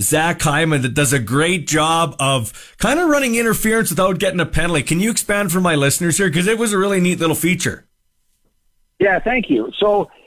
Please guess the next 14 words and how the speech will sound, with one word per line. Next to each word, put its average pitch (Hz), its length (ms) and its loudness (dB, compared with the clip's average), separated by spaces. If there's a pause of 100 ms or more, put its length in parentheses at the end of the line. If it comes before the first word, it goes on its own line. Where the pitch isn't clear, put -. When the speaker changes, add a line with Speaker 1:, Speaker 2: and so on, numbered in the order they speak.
Speaker 2:
it, 180 180 0
it's 196 240 0
kind 294 180 -2
of 262 80 2
like 196 220 0
everybody 214 480 0
knows 143 300 0
that 135 120 -2
teams 131 380 -8
all 127 180 0
do 127 180 0
this 117 180 -2
drop 117 420 -2
pass, 98 280 -2